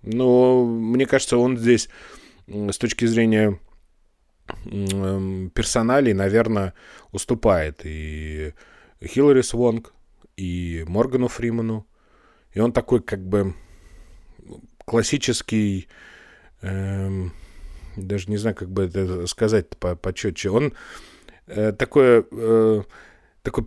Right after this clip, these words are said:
предсказуемое появление его. Он не, никогда, мне кажется, Иствуд, э, в, с-, во всех своих ролях, ну, не прыгал там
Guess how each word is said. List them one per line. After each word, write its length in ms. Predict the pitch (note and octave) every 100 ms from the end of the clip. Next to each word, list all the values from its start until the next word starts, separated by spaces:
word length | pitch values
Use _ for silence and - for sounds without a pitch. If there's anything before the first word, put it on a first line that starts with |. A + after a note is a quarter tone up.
| -
предсказуемое 1500 | C3+ B2 - C3+ C3 B2+ F#3 E3 C#3+ C#3 C3+ C3+ C3+ B2+ - - -
появление 680 | A#2+ A#2+ B2 B2+ G2 E2 E2
его. 400 | E2+ E2+ D#2 D#2+
Он 720 | A2+ B2 G2 A2 A2+ A2+ B2+
не, 340 | C3+ C3 B2 -
никогда, 640 | B2+ B2+ B2+ B2+ D3 F3
мне 180 | C#3 A2+
кажется, 360 | A#2+ G#2+ C3+
Иствуд, 420 | D#3+ - G#2 - G2+
э, 220 | F#2+ F#2+
в, 560 | F2+ F#2 F2 F#2 F#2+
с-, 220 | F2+ - G2
во 140 | A2
всех 260 | - A2+ -
своих 280 | G2 F2 G2+
ролях, 440 | G#2+ C#3+ F3+ -
ну, 160 | A#2 G#2+
не 160 | G#2+
прыгал 500 | F#2+ B2 C3+ G#2+ G2
там 600 | E2 D#2 D2 C#2+ D2+ E2+